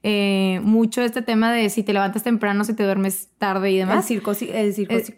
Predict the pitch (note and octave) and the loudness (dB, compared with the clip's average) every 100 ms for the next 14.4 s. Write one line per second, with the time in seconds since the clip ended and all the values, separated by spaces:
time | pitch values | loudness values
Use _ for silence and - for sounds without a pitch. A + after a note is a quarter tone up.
0 | _ - A3 A3+ A3+ A#3 A3 A3+ C#4 C4+ | _ -4 -2 0 0 0 0 0 2 2
1 | C#4+ C#4 C#4 C#4 - C#4+ C#4 C4+ A3+ C#4+ | 2 2 0 -2 -2 0 0 0 -2 -2
2 | G#3 C#4 D4+ D4+ C#4 C#4 C#4+ C#4+ C4 A#3+ | 0 0 0 0 0 -2 -2 0 -2 -2
3 | A3+ A3+ A#3+ C4 C4 D4 D#4+ D#4+ E4 E4+ | -2 -2 0 0 -2 -2 -2 -2 -2 -4
4 | - C4+ C4 C4 C4 B3+ A#3 A#3 A#3 B3+ | -2 0 2 2 0 0 0 2 2 2
5 | B3+ B3 A#3+ G3 G3 - A#3 A#3+ E4 C#4+ | 0 0 0 -2 -4 0 2 2 0 0
6 | A#3 G#3 F#3+ - - - - B3 A#3+ B3 | -2 -4 -10 -16 -20 -20 -4 0 2 2
7 | C4 C4 A#3 A#3 A#3 A#3+ A#3+ B3 B3+ A3+ | 0 -2 0 2 2 0 -2 0 0 2
8 | A#3 G#3+ G3+ A3 A3+ A3+ A3 G3+ - - | 2 0 0 0 2 2 2 0 -4 -10
9 | - G#3+ G#3 G3+ F#3+ G#3 G#3 A3 G#3 G#3 | -6 0 2 2 0 2 2 2 0 0
10 | G#3+ G3 G3 G3 G#3 G3+ G3+ G#3+ G3+ - | 0 0 -2 -4 0 2 4 2 2 0
11 | A#3 A3 A#3+ B3+ B3 A#3 G#3+ A3+ G#3+ F#3+ | 2 2 2 2 2 2 2 2 0 0
12 | G3+ A#3+ A3+ G3+ - G#3 - A3 - - | 0 0 0 -2 0 -2 -2 -6 -14 -20
13 | - - - - - A#3 - A#3+ A3+ A#3+ | -20 -20 -20 -8 -2 -2 0 0 2 2
14 | B3+ E4+ G4 F#4+ | 2 2 2 2